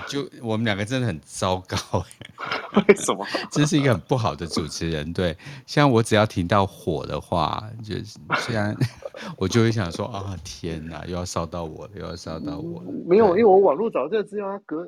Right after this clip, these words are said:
Speaker 2: 这个例子不好啊。
Speaker 1: 就是例子写得不好啊，
Speaker 2: 对，
Speaker 1: 对，
Speaker 2: 我就觉得
Speaker 1: 就是那个
Speaker 2: 这哪是架设，那写这个东西的人观念不好，然后害我还拿出来用，
Speaker 1: 而且他的
Speaker 2: 被笑。
Speaker 1: 月听力还，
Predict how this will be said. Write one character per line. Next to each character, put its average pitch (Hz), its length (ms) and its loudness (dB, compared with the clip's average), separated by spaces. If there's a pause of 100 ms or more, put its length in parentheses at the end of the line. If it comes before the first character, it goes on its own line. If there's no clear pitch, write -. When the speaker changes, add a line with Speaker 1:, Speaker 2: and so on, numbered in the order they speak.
(120)
Speaker 2:
这 233 80 -10
个 226 140 -12 (100)
例 220 300 -10
子 160 200 -14
不 220 60 -10
好 208 80 -10
啊。 - 80 -4
Speaker 1:
就 123 80 2
是 135 200 4
例 135 140 4
子 98 140 -4
写 90 180 -4
得 78 120 -6
不 92 180 -4
好 - 300 -8
啊， 95 360 -18 (160)
Speaker 2:
对， - 140 -2
Speaker 1:
对， 170 80 0
Speaker 2:
我 160 80 -2
就 226 80 -4
觉 110 120 -4
得 110 40 0
Speaker 1:
就 117 60 0
是 117 60 0
那 110 60 -4
个 87 280 -2
Speaker 2:
这 98 60 -8
哪 117 180 -8
是 170 160 -16
架 143 280 -6
设， 127 400 -8
那 165 140 -10 (180)
写 - 440 -12
这 165 100 -8
个 165 100 -4
东 160 140 -6
西 180 60 -6
的 160 80 -2
人 127 120 -4
观 147 200 -6
念 147 140 -6
不 147 140 -8
好， 98 220 -8
然 110 100 -6
后 143 60 -10
害 147 220 -4
我 110 120 -4
还 113 80 0
拿 123 180 2
出 123 100 -2
来 113 80 -2
用， 120 320 -6
Speaker 1:
而 - 0 -
且 127 60 -2
他 151 40 2
的 139 100 0
Speaker 2:
被 127 60 0
笑。 143 80 4
Speaker 1:
月 131 60 4
听 123 240 2
力 120 160 4
还， 95 260 0